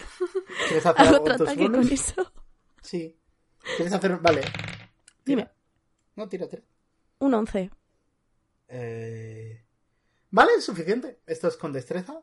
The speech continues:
Speaker 1: Impacta. Tírale un D seis.
Speaker 2: Bien. Un seis.
Speaker 1: Joder. Vale. ¿Tienes otra bonus?
Speaker 2: ¿Tengo otra bonus?
Speaker 1: Sí.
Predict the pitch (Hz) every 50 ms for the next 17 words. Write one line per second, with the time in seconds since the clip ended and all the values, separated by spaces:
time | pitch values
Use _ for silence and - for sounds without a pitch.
0 | _ - 156 147 131 165 165 - - 285 392 403 - _ _ - 160 156 143 147
1 | 143 139 143 139 139 139 131 - 170 208 311 - - _ _ _ _ _ _ _
2 | _ _ _ _ _ _ _ _ _ _ - 320 330 392 508 523 480 453 440 415
3 | 403 381 359 339 311 294 285 294 - - - - - - - - - - - -
4 | - - - - - - _ _ _ _ _ _ - 427 523 - - 587 587 494
5 | 320 262 233 208 - - - - _ _ _ _ _ _ _ _ _ _ _ _
6 | - - 196 175 156 170 185 - _ _ - - - _ _ _ _ _ _ _
7 | _ _ _ _ _ _ _ _ _ _ _ _ _ _ _ _ _ _ _ _
8 | _ _ _ _ _ _ _ _ _ _ _ _ _ - - - - - - -
9 | _ _ - - - - _ _ _ - 127 131 151 180 - _ _ - - -
10 | - 170 170 175 170 175 160 - 139 147 175 208 254 285 - - - - _ _
11 | _ _ _ _ _ _ _ _ - - - - - - - - 240 277 294 -
12 | 294 285 277 285 285 262 226 202 185 - - - - - - - - - - -
13 | _ _ - - - - -